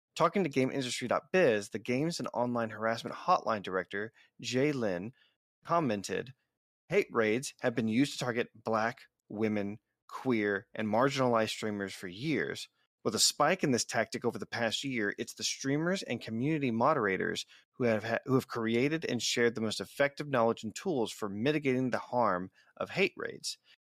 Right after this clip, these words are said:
The keys and solutions always come from community and directly impacted folks. In this resource, we have gathered into one comprehensive guide, security tips, stream setups to reduce harm, chat and mod actions, community care,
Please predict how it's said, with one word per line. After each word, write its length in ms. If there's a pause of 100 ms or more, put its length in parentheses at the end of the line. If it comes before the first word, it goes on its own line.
(120)
The 60
keys 440
and 160
solutions 640
always 320
come 480
from 220
community 720
and 160
directly 540
impacted 440
folks. 420 (320)
In 200
this 240
resource, 500
we 80
have 140
gathered 340
into 220
one 240
comprehensive 600
guide, 380 (180)
security 440
tips, 380 (220)
stream 280
setups 500 (180)
to 80
reduce 280
harm, 520 (400)
chat 360
and 100
mod 240
actions, 480 (160)
community 400
care, 400